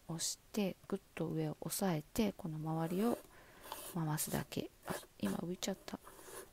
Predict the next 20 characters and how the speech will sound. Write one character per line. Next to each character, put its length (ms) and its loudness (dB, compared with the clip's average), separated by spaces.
あ、 160 -12
め 80 0
っ 40 -6
ち 100 -4
ゃ 60 2
浮 80 2
い 40 -2
て 140 0
る。 140 -2
ち 80 2
ょ 40 2
っ 40 -2
と 80 2
ね、 220 0
針 420 6
が 180 8
い 80 6
い 100 6
の 100 4
に 160 2